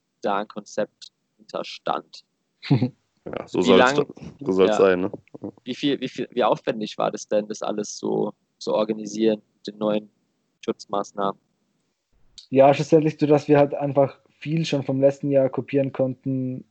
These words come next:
Speaker 3: Sonst von der Turnierorganisation war jetzt die Organisation rein, der Kon-, Corona-Aufwand war jetzt, ja, angemessen, aber nicht jetzt übertrieben groß. Und wir haben jetzt auch, die meisten haben mehr Zeit, <laughs> weil man sonst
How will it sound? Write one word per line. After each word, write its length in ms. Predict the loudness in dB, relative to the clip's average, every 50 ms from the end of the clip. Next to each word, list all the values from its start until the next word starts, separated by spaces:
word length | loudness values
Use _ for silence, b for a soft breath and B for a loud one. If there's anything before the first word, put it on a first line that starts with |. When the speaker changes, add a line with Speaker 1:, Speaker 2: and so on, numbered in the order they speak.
| _ _ _ _ _ _ _ _ _
Speaker 3:
Sonst 340 | 4 4 4 4 4 2
von 160 | 2 2 6 6
der 140 | 4 4
Turnierorganisation 1000 | 4 4 4 4 6 6 6 6 6 4 4 2 0 0 2 4 2 2 2 0 -6 _ _ _ _ _ _ _ _
war 180 | 2 4 6 6
jetzt 300 | 4 2 -2 _ _ -6
die 240 | -4 -4 -4 -2 0
Organisation 1120 | 2 2 4 4 2 2 4 2 0 0 0 -6 -2 0 2 2 2 0 0 -2 -6 -10 _
rein, 720 | -16 -6 -2 -2 0 0 0 -2 -4 -6 -10 -12 -14 -16 -4
der 140 | -4 -4 -4
Kon-, 280 | -2 -4 -4 -4 -4 -6 _ _ -14
Corona-Aufwand 1160 | -8 -8 -4 0 2 2 2 2 0 0 -2 -4 -4 -2 -2 -2 -2 -2 -6 -6 -6 -6 -4
war 100 | -2 -2
jetzt, 340 | -2 -4 -6 -16 -20 -20 _ _ _ _ _ _ _ _ _ _ _ 2
ja, 360 | 6 6 8 6 6 2 -2 _
angemessen, 680 | 0 2 4 6 6 8 8 6 6 4 0 -2 -2 -2
aber 160 | -2 -2 0
nicht 200 | 0 0 -2 -2
jetzt 140 | -4 -6 -6
übertrieben 480 | -2 -2 -2 -2 0 0 0 2 2 0
groß. 440 | 4 4 4 4 4 2 -2 -18 _ _ _ _ _ _ _ _ _ _ -6
Und 280 | -4 -4 -4 -6 -8 -4
wir 140 | -2 0 0
haben 100 | 2 2
jetzt 220 | 0 -2 -4 -2 -2
auch, 300 | -2 -2 -2 -2 -6 -8 -6 -6 -6 -6
die 120 | -4 -4
meisten 300 | 0 0 0 0 0 -2
haben 140 | -2 -2 -2
mehr 220 | -2 0 -2 -2 -2
Zeit, 540 | -2 -2 0 0 0 0 -2 -4 -4 -4 -6 _
<laughs> 60 | _
weil 220 | -2 0 0 0
man 220 | 0 -4 -8 -10 -10
sonst 520 | _ -4 -2 -2 -2 -2 -8 -18 _ -20